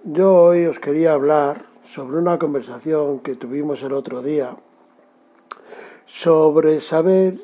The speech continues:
si una persona cuando se saca el carné de tráiler y se pide para entrar en una empresa sin tener ninguna experiencia, si durante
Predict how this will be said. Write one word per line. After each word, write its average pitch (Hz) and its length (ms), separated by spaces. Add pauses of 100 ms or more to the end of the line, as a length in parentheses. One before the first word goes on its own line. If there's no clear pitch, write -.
si 156 520
una 202 360
persona 165 500
cuando 139 400
se 127 100
saca 190 360
el 165 120
carné 147 540
de 139 160
tráiler 143 480 (1400)
y 190 460 (320)
se 143 440 (140)
pide 156 460
para 131 260
entrar 170 300
en 165 180
una 170 160
empresa 160 680 (540)
sin - 360
tener 165 320
ninguna 160 340
experiencia, 151 800 (440)
si - 220
durante 147 720